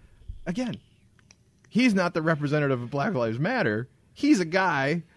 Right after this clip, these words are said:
who got posted on the internet on a right-wing website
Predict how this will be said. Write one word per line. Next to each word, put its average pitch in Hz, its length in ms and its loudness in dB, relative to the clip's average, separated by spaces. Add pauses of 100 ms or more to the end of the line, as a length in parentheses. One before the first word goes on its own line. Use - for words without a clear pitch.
(120)
who 185 160 0
got 156 220 0
posted 196 360 -4
on 131 120 0
the 131 120 -4
internet 131 440 -2 (340)
on 143 120 -2
a 131 60 0
right-wing 139 540 0
website 123 540 -6